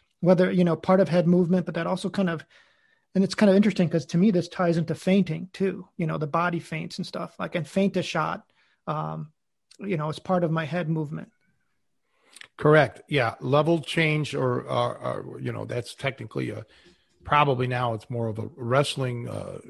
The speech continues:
Speaker 2: you know, vernacular, but boxers use it, you know, obviously up and down, bobbing, weaving, uh, ducking. Um, and, uh, yeah, all, I look for all of it, you know, so you don't want your head constantly on,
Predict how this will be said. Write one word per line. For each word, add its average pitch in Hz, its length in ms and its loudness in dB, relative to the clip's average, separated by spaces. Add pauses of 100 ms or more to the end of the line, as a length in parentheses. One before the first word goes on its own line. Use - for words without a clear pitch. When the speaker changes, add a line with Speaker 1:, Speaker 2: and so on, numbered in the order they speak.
(440)
Speaker 2:
you - 160 -16
know, 98 300 -16
vernacular, 117 560 -6
but 117 160 -6
boxers 123 460 -2
use 139 220 -4
it, - 120 -12
you 127 80 -12
know, 123 140 -10
obviously 127 560 -4
up 123 200 -6
and 127 120 -10
down, 120 320 -4
bobbing, 135 440 4
weaving, 120 440 -6 (500)
uh, 117 200 -2
ducking. 123 580 0 (640)
Um, 107 460 -8 (840)
and, 113 380 -4
uh, 107 340 -2
yeah, 151 200 4 (300)
all, 180 200 6
I 160 140 8
look 180 220 6
for 160 140 2
all 156 300 4
of 123 100 -2
it, 120 220 -14
you 131 100 -4
know, 120 140 -4
so - 160 -4
you 135 160 0
don't 160 160 2
want 160 200 -2
your 127 100 -2
head 151 260 4
constantly 139 520 0
on, 127 200 -2